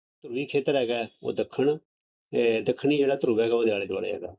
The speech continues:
ਸੋ ਧਰਤੀ ਦੇ ਪਚਾਸੀ ਡਿਗਰੀ ਨਾਰਥ, ਪਚਾਸੀ ਡਿਗਰੀ ਭਾਵ ਉੱਤਰ ਤੋਂ ਨੱਬੇ ਡਿਗਰੀ ਨਾਰਥ ਅਤੇ ਪਚਾਸੀ ਡਿਗਰੀ ਸਾਊਥ ਤੋਂ ਨੱਬੇ ਡਿਗਰੀ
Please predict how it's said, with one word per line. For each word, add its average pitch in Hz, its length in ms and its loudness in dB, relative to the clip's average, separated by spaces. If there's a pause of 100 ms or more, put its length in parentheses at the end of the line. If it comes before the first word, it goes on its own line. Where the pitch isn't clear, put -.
(520)
ਸੋ 175 220 -2
ਧਰਤੀ 160 360 0
ਦੇ 165 120 2
ਪਚਾਸੀ 156 480 0
ਡਿਗਰੀ 143 360 0
ਨਾਰਥ, 95 380 0 (380)
ਪਚਾਸੀ 120 340 -6
ਡਿਗਰੀ 123 220 2
ਭਾਵ 101 200 0
ਉੱਤਰ 127 380 0
ਤੋਂ 135 280 2
ਨੱਬੇ 123 300 2
ਡਿਗਰੀ 131 260 0
ਨਾਰਥ 113 340 0 (160)
ਅਤੇ 147 300 2 (600)
ਪਚਾਸੀ 139 360 -4
ਡਿਗਰੀ 135 260 2
ਸਾਊਥ 131 460 0 (540)
ਤੋਂ 156 140 -6 (260)
ਨੱਬੇ 131 320 0
ਡਿਗਰੀ 139 420 0